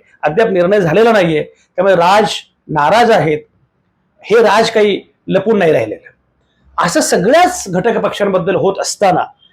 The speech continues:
महायुतीच्या समोर हा मोठा पेच आहे की हे सगळं कसं सांभाळायचं,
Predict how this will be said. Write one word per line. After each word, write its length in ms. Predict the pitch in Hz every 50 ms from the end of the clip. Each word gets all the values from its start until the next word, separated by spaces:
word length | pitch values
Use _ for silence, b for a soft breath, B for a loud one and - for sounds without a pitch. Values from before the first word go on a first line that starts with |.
| b b b b
महायुतीच्या 540 | - - 156 185 208 208 208 226 196 208 220
समोर 240 | - 208 208 220 -
हा 100 | 170 202
मोठा 280 | 196 185 180 180 208
पेच 340 | 202 - - 180 196 190 -
आहे 120 | 147 123 120 - _ _ _ _ _ _ _ _ _
की 60 | 220
हे 60 | 226
सगळं 240 | 226 240 226 269 269
कसं 520 | 269 247 208 - - 269 254 220 - - b b b b b b
सांभाळायचं, 680 | - - 156 165 170 185 190 190 170 156 160 - 139